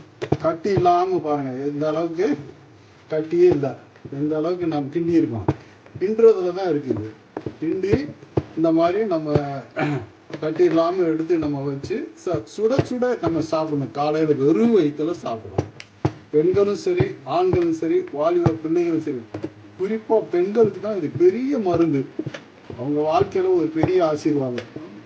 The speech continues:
இந்த கிண்டு நல்லா எடுத்து நம்ம இந்த மாதிரி நல்லெண்ணெய் ஊத்தணும். இந்த மாதிரி சுத்தி நல்லெண்ணெய் ஊத்தி, அதுக்கு அடுத்தாக்குல நம்ம என்ன செய்யணும்னா, நம்ம வந்து வெல்லம், கருப்பட்டியும் போடலாம்.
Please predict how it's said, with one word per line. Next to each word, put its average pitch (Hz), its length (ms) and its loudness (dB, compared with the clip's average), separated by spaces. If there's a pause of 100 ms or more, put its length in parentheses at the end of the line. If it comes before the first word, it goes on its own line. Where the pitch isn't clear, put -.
(100)
இந்த 131 340 -4
கிண்டு 151 260 2
நல்லா 139 420 -4
எடுத்து 143 440 -2 (340)
நம்ம 131 160 -6
இந்த 135 200 -4
மாதிரி 156 320 -4
நல்லெண்ணெய் 175 420 -4
ஊத்தணும். 117 380 -6 (260)
இந்த 113 180 -8
மாதிரி 151 200 -4
சுத்தி 139 400 0
நல்லெண்ணெய் 139 400 0
ஊத்தி, 120 400 -4 (500)
அதுக்கு 180 340 -6
அடுத்தாக்குல 160 480 -4
நம்ம 131 240 -6
என்ன 139 160 -4
செய்யணும்னா, 120 680 -4 (420)
நம்ம 139 260 -2
வந்து 160 240 0
வெல்லம், 156 460 0 (460)
கருப்பட்டியும் 196 540 -2
போடலாம். 156 460 -2